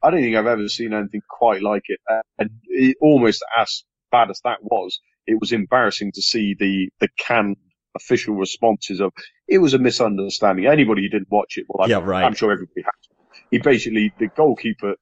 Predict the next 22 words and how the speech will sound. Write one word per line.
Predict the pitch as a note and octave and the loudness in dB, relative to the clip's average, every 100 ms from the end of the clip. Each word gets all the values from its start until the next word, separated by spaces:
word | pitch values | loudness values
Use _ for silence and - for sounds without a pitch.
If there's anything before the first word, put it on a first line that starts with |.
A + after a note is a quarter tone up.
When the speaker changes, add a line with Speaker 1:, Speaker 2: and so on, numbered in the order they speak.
| - | -2
Speaker 1:
twenty-four-year-old, | G3 D#3 - B2 G2+ F2+ F2 F#2 _ _ _ _ | -2 -2 -2 0 0 -2 -6 -8 _ _ _ _
um, | G#2+ G2 G2 - | 0 0 -4 -10
seventy-one | - - D#3+ D#3+ D3+ C3+ C3+ B2 | -14 -2 0 0 -2 0 0 0
million | C3 B2+ A2+ | 0 0 -2
pound | A2 A2+ G#2 | -2 -4 -2
signing, | - A2+ F#2+ F2 - _ _ | 0 2 0 -6 -12 _ _
has | - A2+ | -6 0
won | C3 A2+ A#2+ | 2 2 0
nothing | D3 - G#2+ | -2 0 -2
in | G2+ | -2
his | - | -4
career | G2+ F2 E2+ E2+ | -8 -4 -2 0
and | G2 G2 | 0 0
is | F#2+ F2+ - - | 0 -2 -10 -4
third | - B2+ | 2 2
choice | - G#2 F#2+ | 2 -2 0
keeper | - G#2+ F#2+ | -2 -2 -2
at | - | -2
best | G#2+ G2 - | 0 0 -2
for | - | -8
Spain, | - G2+ F2 - - _ _ _ _ | -2 0 0 -8 -20 _ _ _ _
tells | - A#2 G#2 | 0 2 2